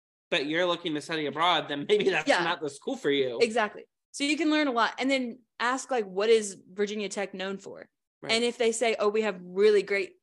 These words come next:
Speaker 2: student pride and our people are so nice to each other and everything," that's really great. But if they're like, "Oh, we're just known for, like"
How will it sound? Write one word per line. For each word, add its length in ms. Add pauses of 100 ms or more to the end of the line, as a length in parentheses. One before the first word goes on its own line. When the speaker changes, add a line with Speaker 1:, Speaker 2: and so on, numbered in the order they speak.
Speaker 2:
student 600 (260)
pride 420
and 160
our 340 (280)
people 240
are 60
so 180
nice 320
to 80
each 100
other 200
and 80
everything," 520 (380)
that's 160
really 200
great. 280 (760)
But 140
if 100
they're 140
like, 240
"Oh, 320
we're 120
just 240
known 220
for, 260
like" 240